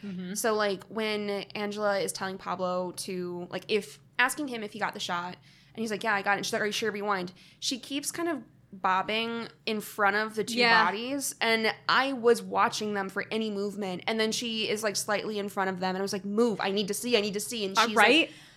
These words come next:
Speaker 2: and so, like, I was waiting for that jump scare.
Speaker 1: They create apprehension and, like, fear in moments
Speaker 2: Uh-huh.
Speaker 1: that there really aren't any, but, like, we don't know that. I don't
Speaker 2: No.
Speaker 1: know. So I'm like,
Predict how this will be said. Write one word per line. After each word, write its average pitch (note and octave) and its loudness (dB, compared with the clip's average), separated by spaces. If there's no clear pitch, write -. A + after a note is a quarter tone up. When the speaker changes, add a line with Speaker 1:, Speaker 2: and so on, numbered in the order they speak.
Speaker 2:
and C4 0
so, C#4+ 2
like, A#3+ 2
I B3+ 4
was D4 2
waiting G#3+ 0
for F#3+ -6
that F3+ -6
jump F#3 -2
scare. - -6
Speaker 1:
They C4 6
create D4+ 2
apprehension A3 0
and, A3+ -6
like, F#3 -6
fear G#3 0
in A#3+ 0
moments A3 0
Speaker 2:
Uh-huh. E4+ -2
Speaker 1:
that E4+ -18
there D4+ 2
really C#4+ 2
aren't E4 2
any, G#3+ 2
but, C#4+ 8
like, A#3+ 6
we F#3+ -8
don't D4 -4
know G3+ 0
that. C#4+ -2
I A#4+ 2
don't C5+ 2
Speaker 2:
No. E4 6
Speaker 1:
know. G4 4
So E4 2
I'm D4+ 4
like, C#4+ 4